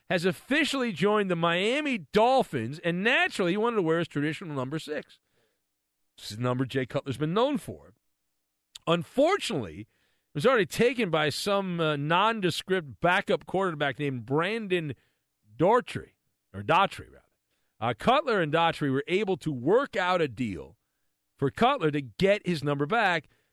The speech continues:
The backup quarterback telling the media that he got an undisclosed amount of money and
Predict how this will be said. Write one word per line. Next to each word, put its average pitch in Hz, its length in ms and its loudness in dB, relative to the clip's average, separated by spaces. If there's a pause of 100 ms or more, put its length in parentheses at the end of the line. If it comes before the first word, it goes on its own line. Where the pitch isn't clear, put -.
(140)
The 139 160 -4
backup 240 720 4
quarterback 160 440 0
telling 240 300 2
the 196 80 0
media 170 340 0
that 147 160 0
he 147 100 -2
got 156 240 0
an 147 180 -6
undisclosed 214 680 0
amount 160 240 0
of 139 60 -2
money 156 320 0
and 240 520 0